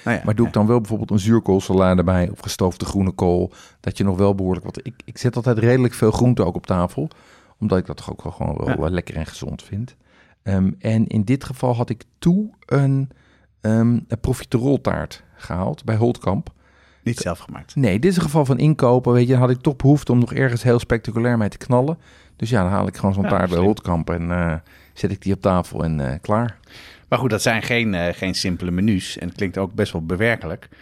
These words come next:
Speaker 1: Wat moet je nou doen, eh, hoe haal je dat nou behapbaar dan? Hoe, eh, hoe zorg je daarvoor dan?
Speaker 2: Nou, kijk, ook als je naar al die menus kijkt die ik je net noemde, hebben ze eigenlijk allemaal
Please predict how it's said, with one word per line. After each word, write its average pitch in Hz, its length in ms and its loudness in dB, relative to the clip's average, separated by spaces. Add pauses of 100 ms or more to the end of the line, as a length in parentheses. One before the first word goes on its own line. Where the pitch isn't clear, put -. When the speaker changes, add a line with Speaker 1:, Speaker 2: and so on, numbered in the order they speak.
(500)
Speaker 1:
Wat 127 140 0
moet 156 100 -2
je 156 60 -2
nou 151 120 2
doen, 143 320 2
eh, 127 260 4
hoe 139 180 2
haal 139 120 2
je 139 60 0
dat 131 120 -2
nou 123 140 2
behapbaar 113 420 0
dan? 78 220 -2
Hoe, 120 340 0
eh, 110 100 0
hoe 107 160 -2
zorg 113 200 -2
je 156 60 -12
daarvoor 117 260 -12
dan? 110 80 -12 (200)
Speaker 2:
Nou, 143 200 4
kijk, 139 240 0 (140)
ook 180 180 0
als 156 140 0
je 160 60 4
naar 160 80 2
al 160 100 2
die 151 100 4
menus 156 260 4
kijkt 135 220 0
die 131 100 -2
ik 123 80 -8
je 117 80 2
net 156 220 4
noemde, 123 360 4 (360)
hebben 127 240 2
ze 120 200 2
eigenlijk 147 580 0
allemaal 127 600 4